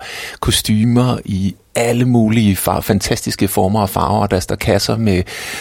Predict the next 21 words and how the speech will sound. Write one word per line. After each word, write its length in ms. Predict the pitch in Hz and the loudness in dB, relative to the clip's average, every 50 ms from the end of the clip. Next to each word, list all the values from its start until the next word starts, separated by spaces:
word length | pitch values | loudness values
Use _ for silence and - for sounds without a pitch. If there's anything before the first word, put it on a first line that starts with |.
| - - | -10 -4
bronzekugler 960 | - - 98 107 117 - - 127 110 101 - - - - 113 104 101 104 104 104 | 0 2 2 4 4 4 4 4 2 2 0 -6 -4 -2 -2 0 0 2 2 2
og 380 | 101 98 90 80 - 90 90 92 | 4 2 2 0 0 -2 -2 -2
med, 500 | 92 90 90 87 87 90 90 90 90 95 | -2 -2 -2 -2 -2 -4 -6 -6 -8 -8
øh, 360 | 95 90 90 92 101 101 98 - _ _ _ - | -8 -10 -10 -10 -10 -10 -12 -14 _ _ _ -6
alt 400 | - - - - - - - 123 | -6 -6 -6 -8 -12 -10 -6 -2
muligt 260 | 113 101 95 90 - | 0 0 0 0 0
big 160 | 104 92 - | 0 0 0
stablet 520 | - - - 95 95 98 98 - 113 107 | -2 -2 0 2 2 2 2 2 0 0
fra, 320 | - - - 98 98 - - - | 0 -2 -4 -4 -4 -4 -6 -6
fra 160 | - - 98 | -4 -2 0
loft 260 | 92 90 90 92 - | 2 2 2 0 -2
til 100 | - - | -6 -4
gulv. 220 | - 95 95 95 | -2 0 0 0
Og 60 | 95 107 | 0 0
nu 100 | 120 123 | 0 0
sidder 240 | - - 107 90 | 0 0 0 0
vi 120 | 98 92 92 | 0 0 -2
i 100 | 87 90 | -2 -4
baglokale, 760 | - - - 85 92 117 143 160 - - - 139 135 139 139 | -4 -2 -2 0 0 0 0 0 0 0 0 0 0 -2 -4
som 200 | 139 - - - | -6 -6 -6 -6
sikkert 320 | - - - 110 - - | -4 -4 -4 -4 -4 -4